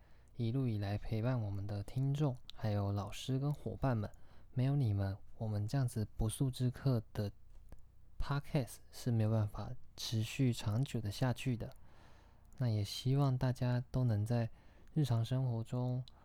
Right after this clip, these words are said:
或是能跟好友、亲朋好友互相传递减速的理念，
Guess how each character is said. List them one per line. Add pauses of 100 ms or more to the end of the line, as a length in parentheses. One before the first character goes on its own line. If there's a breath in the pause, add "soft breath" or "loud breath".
或
是
能
跟
好
友、
亲
朋
好
友
互
相 (220 loud breath)
传
递
减
速
的
理
念，